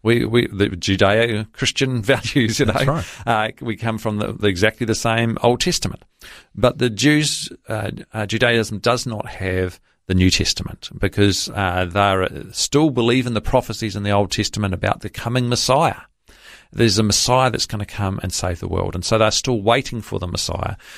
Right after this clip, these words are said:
Speaker 1: Uh, this, this is great news. Christianity's great news for Ju-, Judaism because the Messiah has come.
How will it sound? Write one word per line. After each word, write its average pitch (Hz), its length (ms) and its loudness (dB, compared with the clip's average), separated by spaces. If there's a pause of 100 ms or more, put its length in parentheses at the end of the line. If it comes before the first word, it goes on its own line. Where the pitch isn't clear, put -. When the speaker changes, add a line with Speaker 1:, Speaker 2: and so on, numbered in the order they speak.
(180)
Speaker 1:
Uh, 101 320 4
this, 127 260 0
this 156 200 0
is 175 100 0
great 139 280 2
news. 117 440 -2
Christianity's 131 600 0
great 110 260 0
news 101 240 -4
for - 100 -6
Ju-, 90 200 -4
Judaism 95 760 0
because 123 380 -2
the 143 100 0
Messiah 151 480 2
has 190 260 2
come. - 240 -8